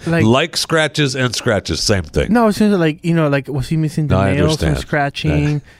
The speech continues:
Speaker 2: It
Speaker 1: Like, can you
Speaker 2: doesn't
Speaker 1: see, like,
Speaker 2: say.
Speaker 1: the body weight, like, come? Why are you laughing? This is some serious questions.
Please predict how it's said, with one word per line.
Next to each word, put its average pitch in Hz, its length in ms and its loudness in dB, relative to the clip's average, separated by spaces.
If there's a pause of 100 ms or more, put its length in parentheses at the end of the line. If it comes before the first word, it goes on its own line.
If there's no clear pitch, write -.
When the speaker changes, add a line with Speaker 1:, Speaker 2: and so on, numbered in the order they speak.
(140)
Speaker 2:
It - 240 -4
Speaker 1:
Like, 147 180 0
can 165 140 2
you 156 80 2
Speaker 2:
doesn't 147 60 0
Speaker 1:
see, 165 200 -2
like, 156 220 2
Speaker 2:
say. 156 40 -4
Speaker 1:
the 147 80 0
body 143 360 0
weight, 147 360 -2
like, 135 220 -4
come? 143 260 -4
Why 160 200 -4
are - 20 0
you 262 100 -2
laughing? 233 320 -4
This 151 160 -4
is 190 100 -4
some 196 140 -2
serious 208 320 -4
questions. 151 680 -6